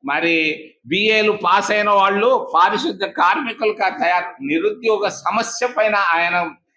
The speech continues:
కాన్సన్ట్రేట్ చేస్తే బాగుంటుంది, పేదరికం పైన కాన్సన్ట్రేట్ చేస్తే బాగుంటది.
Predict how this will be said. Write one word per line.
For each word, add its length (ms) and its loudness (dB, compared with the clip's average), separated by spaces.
కాన్సన్ట్రేట్ 760 -2
చేస్తే 460 -4
బాగుంటుంది, 680 -2
పేదరికం 640 0
పైన 260 -2
కాన్సన్ట్రేట్ 920 -4
చేస్తే 420 -2
బాగుంటది. 580 0